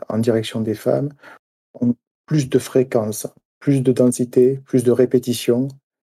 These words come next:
et sont plus fréquentes en gravité aussi. Donc, on a ce qu'on savait déjà par ailleurs, hein, par différentes études, sur le fait que plus on montait en gravité, notamment du côté des agressions physiques,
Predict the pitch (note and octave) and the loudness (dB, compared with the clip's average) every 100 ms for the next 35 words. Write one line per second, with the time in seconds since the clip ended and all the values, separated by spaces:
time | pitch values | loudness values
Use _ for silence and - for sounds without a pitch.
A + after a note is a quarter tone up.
0 | - C3+ C3+ B2 A#2+ A#2 C#3 - C3 C3+ | -2 -2 0 -2 -2 -2 -6 0 0 0
1 | C#3+ C#3+ - B2 A#2+ B2 B2+ C#3 C#3 C3+ | -2 -4 -8 -4 -2 -2 0 0 0 2
2 | C#3 A#2+ - - _ _ _ _ _ _ | 2 0 -6 -20 _ _ _ _ _ _
3 | _ _ _ _ B2 B2+ B2 - A#2+ A#2+ | _ _ _ _ 0 0 0 -4 -2 0
4 | A2 - - B2 B2+ B2 C3 B2 C3 B2 | -2 -8 -6 -2 2 2 4 4 2 2
5 | B2+ B2 B2 A#2 G#2+ A2 A#2+ A#2 A2+ A2 | 2 2 2 0 -2 2 2 2 0 -4
6 | G#2 G#2 A2 - A2+ A2 A#2 C#3+ C3 A#2+ | -6 -6 -8 -6 -2 0 -2 -4 -8 -4
7 | A#2 - - - - - C#3 B2+ G#2 - | -4 -6 -8 -6 -2 0 0 -2 -6 -8
8 | - _ _ _ _ _ _ - D#3+ D3+ | -20 _ _ _ _ _ _ -10 -8 -4
9 | C#3 C3+ C3 B2+ A#2 A#2+ A#2+ B2 B2+ C3+ | 0 2 2 0 -2 -4 -2 -2 0 -2
10 | C3+ B2+ B2+ - _ A2 - G#2 G2+ G#2 | 2 2 2 -4 _ -8 -6 -6 -6 -4
11 | A2 A2 G#2+ G#2 G2 A#2 A2 G#2+ G#2+ B2+ | -2 0 0 0 -2 -2 -4 -6 -4 -4
12 | C3 | -6